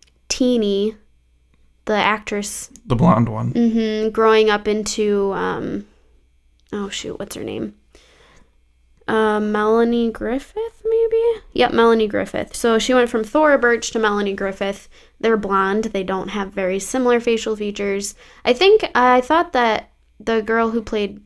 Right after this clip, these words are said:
Speaker 1: uh, Gabby Hoffman, who was, um, Sam and Demi Moore, that was pretty all right. Their eyes looked very similar.
Speaker 2: Mm-hmm.
Speaker 1: Um, and then Chrissy,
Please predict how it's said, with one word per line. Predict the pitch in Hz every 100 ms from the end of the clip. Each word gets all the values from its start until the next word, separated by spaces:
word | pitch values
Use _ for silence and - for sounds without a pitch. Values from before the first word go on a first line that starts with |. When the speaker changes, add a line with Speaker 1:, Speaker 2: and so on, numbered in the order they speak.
| _
Speaker 1:
uh, | - 214
Gabby | 208 240 233
Hoffman, | 214 214 208 214 226 233 233 -
who | - 226
was, | 214 202 202 - - -
um, | 202 196 190 202
Sam | - - 226 214 202 202 202 - - - _
and | 214 208
Demi | 208 214 208
Moore, | 208 202 196 202 214 226
that | 311
was | 349 339 - - - -
pretty | - 226
all | 196 190
right. | 202
Their | 208 233
eyes | 185 196 208
looked | 202 -
very | 214 208
similar. | 208 214 214 214
Speaker 2:
Mm-hmm. | 123 117 110 107 - - - -
Speaker 1:
Um, | 226 220 220 214 220
and | - 226
then | 226 220 220 220 214 -
Chrissy, | - 254 247 233 214 214 214